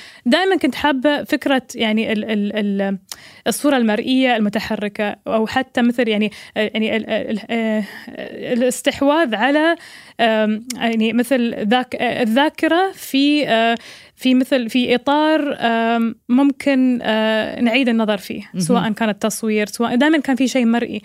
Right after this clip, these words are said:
Speaker 1: عشان يكون ملموس، يكون شيء جا-، دائمًا أنا
Speaker 2: يعني ت-،
Speaker 1: أقدر
Speaker 2: تستعملي
Speaker 1: أرجع له.
Speaker 2: أكثر من، من حاسة من الحواس،
Speaker 1: بالضبط.
Speaker 2: ومنها حاسة النظر.
Speaker 1: منها حاسة النظر، ومنها حاسة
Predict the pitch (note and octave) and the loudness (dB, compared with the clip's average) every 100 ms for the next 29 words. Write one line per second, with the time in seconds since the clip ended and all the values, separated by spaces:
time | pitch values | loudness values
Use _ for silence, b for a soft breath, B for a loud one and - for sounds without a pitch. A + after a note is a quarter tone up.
0 | b b b b A3 A#3+ A#3+ A#3 C4 B3+ | b b b b 0 2 2 2 0 2
1 | A3+ G#3+ A3+ A3+ G#3+ A3+ - A#3 G3+ B3 | 4 4 4 2 0 -4 0 -2 0 0
2 | A3+ A#3 - A3+ B3 A#3+ A#3 A3 A#3 F#3+ | 2 2 0 0 2 2 0 0 2 2
3 | G3 G3 - B3+ A3+ A3 A3 A#3 A3 G3+ | 2 -2 0 2 2 2 4 4 2 2
4 | A#3 G3+ F#3+ F3+ D#3+ F3 F3 E3+ - G3+ | 0 2 -2 -4 -6 -6 -6 -8 -2 -2
5 | F#3 D#3 D3+ C#3+ - C#3+ C3+ B2+ - C#4 | -2 -8 -8 -8 -8 -8 -8 -12 -2 2
6 | D#4 C4 B3 A3 A3 G3+ G3 F#3 F3 E3 | 2 2 2 4 2 0 -2 -4 -4 -6
7 | D3+ C#3+ B2+ B2 B2 - _ - D#4 E4 | -6 -6 -6 -6 -8 -16 _ 2 2 2
8 | - D4 C4 A#3 C4+ D#4+ D4 D4+ F4 D#4+ | 0 0 0 2 4 4 4 4 4 2
9 | E4+ F4 E4+ | 0 0 0